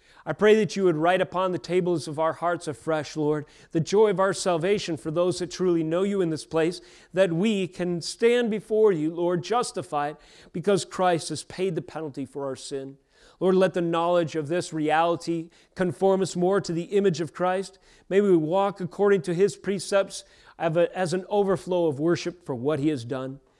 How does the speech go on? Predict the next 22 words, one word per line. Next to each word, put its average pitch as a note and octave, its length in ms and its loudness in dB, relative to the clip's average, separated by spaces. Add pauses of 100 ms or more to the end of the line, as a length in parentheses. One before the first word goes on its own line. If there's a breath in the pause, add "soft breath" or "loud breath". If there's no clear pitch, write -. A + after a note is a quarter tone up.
(200 soft breath)
For F3 140 2
those F#3+ 240 6
in F#3 80 2
the F3+ 80 6
hearing G3 320 6
of E3+ 80 4
this D#3 180 0
message F3 400 0
who F3+ 100 0
may E3+ 260 2
not F3+ 220 2
have D#3 140 -2
turned G#3 300 2
from F#3 140 0
their C#3+ 100 0
sin, D3 300 0 (240 loud breath)
repented, D3+ 580 -2
and A#2+ 80 -12
believed, C#3+ 440 -2 (360 soft breath)
I C3 80 -8
pray, D#3+ 240 4
Lord, D#3+ 300 4